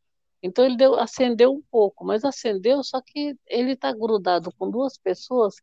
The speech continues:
que o Gui, e-, ele é outro que também é o dono do jogo, né?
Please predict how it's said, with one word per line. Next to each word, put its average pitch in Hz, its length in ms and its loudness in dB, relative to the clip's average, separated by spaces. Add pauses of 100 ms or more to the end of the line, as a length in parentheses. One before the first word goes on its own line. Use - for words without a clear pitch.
que 196 180 -6 (1200)
o 208 200 -2
Gui, 302 400 4 (520)
e-, - 240 0 (800)
ele 202 360 4
é 285 60 0
outro 220 380 -2
que 233 160 -18
também 196 540 -8 (1800)
é 175 200 0
o 175 100 2
dono 202 440 2
do 247 220 -4
jogo, 151 400 -4
né? 175 180 -16